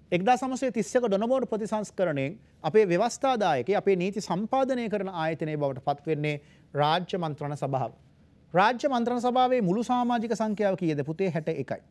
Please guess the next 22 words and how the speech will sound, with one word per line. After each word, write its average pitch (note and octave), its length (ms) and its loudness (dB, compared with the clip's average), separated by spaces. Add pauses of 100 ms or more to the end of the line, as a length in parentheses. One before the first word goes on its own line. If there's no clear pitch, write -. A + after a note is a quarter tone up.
(760)
රාජ්‍ය F3 340 2
මන්ත්‍රණ F3+ 320 -2
සභාවේ G3 380 0
මුළු E3 180 -4
මන්-, F#3 220 -6
සමාජික F3 460 -2
සංඛ්‍යාව F#3+ 480 -2
හැට E3+ 180 -2
එකයි. C3 300 -6 (340)
මේ C4 180 4
හැට A3+ 220 2 (100)
එකෙන් F#3 340 2 (1700)
පනහක් C4 420 2
තෝරාගන්නේ E3+ 680 0
ජනතා E3+ 420 0
ඡන්දෙන්. D#3 400 -4 (1000)
ජනතා G#3 380 2
ඡන්දෙන් G#3+ 360 -2
තෝරගන්නවා F#3+ 540 0
පනහක්. E3+ 400 -4 (800)
අපෙන් F4+ 360 2
අහන්නේ D#3 440 -2